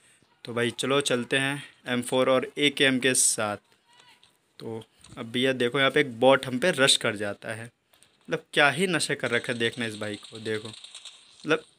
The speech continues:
एक गोली भी नहीं मारी। भाई क्यों लेके आते हो भाई बॉट ये, भाई सब डीपी लेके आते हैं हमारे लिए, सॉरी सॉरी स्कारल। कोई नहीं, जो बंदा सामने उतरा था वो आ जाता हमारे पास,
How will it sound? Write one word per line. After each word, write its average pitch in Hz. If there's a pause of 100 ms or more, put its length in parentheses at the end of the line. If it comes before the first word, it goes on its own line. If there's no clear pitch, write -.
एक 196
गोली 180
भी 160
नहीं 147
मारी। 147
भाई 196 (180)
क्यों 202
लेके 135
आते 110
हो 113
भाई 120
बॉट 120
ये, 160
भाई -
सब 151
डीपी 143
लेके 170
आते 110
हैं 120
हमारे 113
लिए, 113 (960)
सॉरी 123
सॉरी 123 (500)
स्कारल। 123 (2250)
कोई 127
नहीं, 143 (200)
जो 139
बंदा 156
सामने 160
उतरा 143
था 139
वो 170
आ 147
जाता 147
हमारे 170 (120)
पास, 117